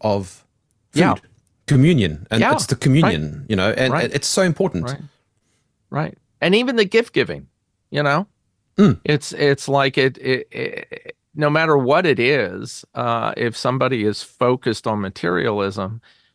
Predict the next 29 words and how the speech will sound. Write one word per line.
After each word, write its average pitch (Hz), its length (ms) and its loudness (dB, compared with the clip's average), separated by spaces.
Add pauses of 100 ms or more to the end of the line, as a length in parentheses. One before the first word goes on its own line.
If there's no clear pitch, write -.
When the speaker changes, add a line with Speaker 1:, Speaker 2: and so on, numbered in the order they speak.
(240)
Speaker 2:
and 113 360 0
they 117 120 2
love 120 340 2
getting 120 380 0
a 95 80 -2
toy 127 680 2
or 104 140 0
they 101 180 -2
love 104 300 0
getting 107 480 -2
a, 101 340 -8
a 107 140 -14
sweater 117 640 0
or 104 220 -4
whatever, 110 580 0
that - 320 -2
still, 160 560 0
that 113 260 0
feeling 165 520 -2
is 104 180 -4
there. 139 580 -2
It's - 220 -10
like, 110 300 0
"You've 127 260 -2
given 131 380 0
this 98 220 -6
to - 120 -6
me, 98 380 -6 (760)
and 110 640 -2